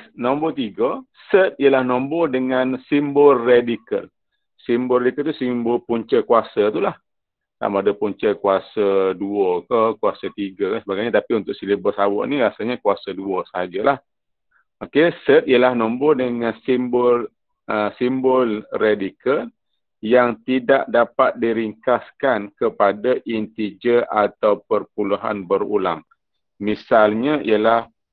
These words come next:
set dua ataupun punca kuasa dua disebut sebagai set dua. Punca kuasa tiga disebut sebagai set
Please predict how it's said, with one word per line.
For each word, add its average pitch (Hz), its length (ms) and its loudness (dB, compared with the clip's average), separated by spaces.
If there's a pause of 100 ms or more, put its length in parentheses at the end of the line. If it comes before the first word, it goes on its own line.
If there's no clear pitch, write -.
(140)
set - 400 0
dua 113 400 0
ataupun 101 240 -6
punca 123 480 -2
kuasa 110 320 -2
dua 135 320 -2
disebut 113 320 -10
sebagai 107 320 0
set - 480 -2
dua. 104 400 -2 (800)
Punca 127 400 4
kuasa 117 480 2
tiga 110 560 -6
disebut 110 400 -6
sebagai 104 480 0
set - 320 -2